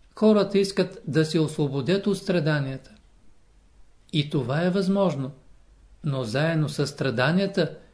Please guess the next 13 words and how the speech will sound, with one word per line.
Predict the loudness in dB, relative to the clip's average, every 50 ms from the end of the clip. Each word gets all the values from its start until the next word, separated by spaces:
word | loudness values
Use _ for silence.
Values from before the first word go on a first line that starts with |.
| _ _
ще | -18 -12 -4 0 0
изчезнат | 2 2 0 -2 0 2 4 4 4 4 2 2 0 -2 -6 -16 -10 -2
и | 0 0 2
радостите. | 2 2 0 0 -2 -4 -6 -6 -8 -8 -6 -8 -10 -10 -12 -20 _ _ _ _ -20 _ -20 -20 -20 -20 -20 -20 -20 -20 -20 -20 -20 -20 -20 -20 -20 -20 _ _ _ _ _ -20 -20 -20 -20 -20 -20 _ 2
Какво | 2 2 4 6 6 6 6 6
представлява | 4 4 2 2 0 0 2 4 4 4 4 2 2
свят | 0 2 4 4 4 4 4 2
без | 0 0 0 0
радости | 0 2 2 2 2 2 0 -2 -2 -2 -2
и | -2 -4
страдания? | -6 -6 -2 0 2 2 4 2 2 2 -2 -4 -6 -10 -16 -20 -20 -20 _ _ _ _ _ _ _ -20 -20 -20 -20 -20 -20 -20 _ _ _ _ -20 -20 -20 -20 -20 _ _ _ _ -6
Някои | -4 -2 -2 -2 -2 0 0 0 0
хора | 0 0 0 2 2 2 0 -2